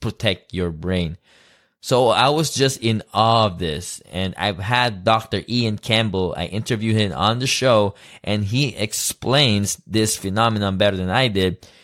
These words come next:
And there's a whole branch of new science called metabolic psychiatry. That is a grassroots movement that proves that this works. Clinical trials are also on the way. I-, if you have a loved one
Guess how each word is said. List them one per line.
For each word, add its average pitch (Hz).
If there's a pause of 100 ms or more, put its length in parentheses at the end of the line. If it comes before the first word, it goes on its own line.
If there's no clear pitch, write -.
(140)
And 104
there's -
a 92
whole 147
branch 120
of 101
new 110
science 101
called 98
metabolic 117
psychiatry. 95 (540)
That 113
is 113
a 95
grassroots 107
movement 98
that 95
proves 127
that 95
this -
works. - (500)
Clinical 147
trials 113
are 107
also 107
on 87
the 80
way. 85 (520)
I-, 120
if 113
you 165
have 147
a 113
loved 101
one 82